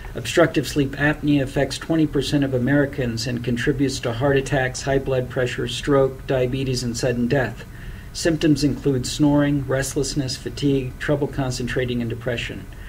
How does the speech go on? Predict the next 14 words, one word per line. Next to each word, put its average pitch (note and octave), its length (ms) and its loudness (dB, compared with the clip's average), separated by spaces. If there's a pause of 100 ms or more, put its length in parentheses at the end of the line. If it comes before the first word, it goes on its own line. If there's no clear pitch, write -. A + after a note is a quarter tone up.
(600)
It C3 120 0
occurs E3+ 560 8
when D3+ 100 6
the B2+ 100 0
tongue D3+ 300 4
drops C#3+ 460 0
to D#3+ 120 -2
the C#3 120 0
back C#3 260 2
of C#3 80 -4
the B2 120 -2
throat D3 360 4
during B2 240 -2
sleep. A#2+ 400 2